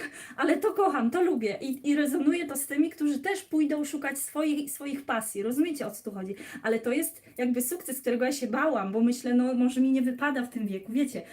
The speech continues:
dużo, dużo lęków, a tak naprawdę ja się bałam tego, że to, to mi będzie sprawiało frajdę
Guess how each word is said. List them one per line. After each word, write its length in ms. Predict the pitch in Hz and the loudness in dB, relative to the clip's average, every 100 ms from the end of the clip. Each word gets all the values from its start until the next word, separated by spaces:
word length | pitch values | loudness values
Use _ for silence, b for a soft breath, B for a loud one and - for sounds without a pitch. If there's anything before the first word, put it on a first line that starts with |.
| B - | B -2
dużo, 220 | 330 311 | 0 0
dużo 220 | 285 269 | 0 0
lęków, 320 | 254 226 247 349 | 2 2 0 -2
a 100 | 262 | -4
tak 140 | 302 | 0
naprawdę 420 | 320 302 359 359 311 | 0 0 0 0 -2
ja 100 | 349 | -2
się 140 | 311 | -2
bałam 260 | 302 302 294 | 0 2 2
tego, 200 | 285 285 | 0 -2
że 140 | 269 | -4
to, 200 | 277 294 208 - | -2 -4 -4 -2
to 100 | 294 | 2
mi 120 | 285 | 2
będzie 220 | 247 240 | 2 -2
sprawiało 420 | - 247 233 214 | -2 -4 -2 -4
frajdę 360 | 214 285 294 330 | -4 -2 0 0